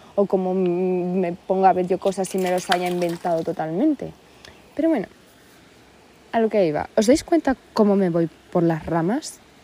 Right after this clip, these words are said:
de absolutamente todo? Total, que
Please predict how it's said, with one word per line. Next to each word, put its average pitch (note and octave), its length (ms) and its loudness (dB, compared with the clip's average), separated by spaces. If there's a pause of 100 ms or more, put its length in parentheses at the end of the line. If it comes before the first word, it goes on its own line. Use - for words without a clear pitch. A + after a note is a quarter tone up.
de F#3+ 60 0
absolutamente E3 760 -2
todo? F3+ 300 -2 (1300)
Total, A3+ 260 2 (500)
que A#3+ 460 0